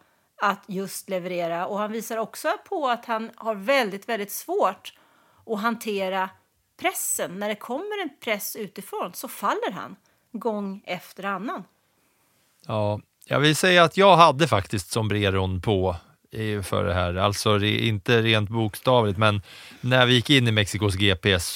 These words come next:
Speaker 2: så kände jag att det, fa-, det har varit en så tung säsong för Sergio Perez. Han är liksom, han känns så gullig och mysig och fin. Man hade ju, om det är någon man hade önskat att vinna ett race någon gång så är det Sergio Perez i Mexiko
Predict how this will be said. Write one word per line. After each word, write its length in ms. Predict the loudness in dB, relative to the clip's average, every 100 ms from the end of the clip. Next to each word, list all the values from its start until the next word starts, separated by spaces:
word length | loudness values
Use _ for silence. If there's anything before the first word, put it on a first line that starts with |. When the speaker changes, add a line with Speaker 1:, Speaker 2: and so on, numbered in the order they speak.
| -8 -6
Speaker 2:
så 400 | 0 4 6 4 0 -10 -16 -18 -16 -10
kände 380 | 0 2 4 2
jag 80 |
att 100 | 0 -6 -20
det, 300 | -8 -4 -4 -6
fa-, 240 | -10 -8
det 140 | -2 2
har 100 | 2
varit 160 | 2
en 80 | 2
så 100 | 0
tung 560 | -2 0 4 4 2 0
säsong 380 | 2 4 4 2
för 80 |
Sergio 260 | 0 0 0
Perez. 380 | 0 0 0 -4 -16 -18 -18 -12
Han 220 | -2 0 2
är 200 | 2 2
liksom, 380 | 4 6 4 2 -10 -10
han 180 | 0 2
känns 220 | 6 4
så 120 | 4 2
gullig 500 | 4 4 6 6 4
och 100 | 4
mysig 460 | 4 2 2 2
och 80 | 0
fin. 600 | 2 4 6 6 4 0 -4 -20 -20 _ _ _ -14 -8 -6 -6 0
Man 180 | 0
hade 460 | 2 6 6 6 4
ju, 260 | 6 6 4
om 400 | 4 2 0 2
det 80 |
är 40 | 2
någon 640 | 4 6 6 2 -2 0
man 120 | 2
hade 240 | 2 4 4
önskat 560 | 4 2 2 0 4
att 160 | 0 2
vinna 420 | 2 2 2 2
ett 160 | 2 4
race 320 | 4 4 2
någon 320 | 2 2 2
gång 320 | 2 2 2
så 120 | 2
är 160 | 4 4
det 80 | 2
Sergio 300 | 0 0 0
Perez 340 | 0 0 0
i 40 | -2
Mexiko 520 | -2 -4 -4 -4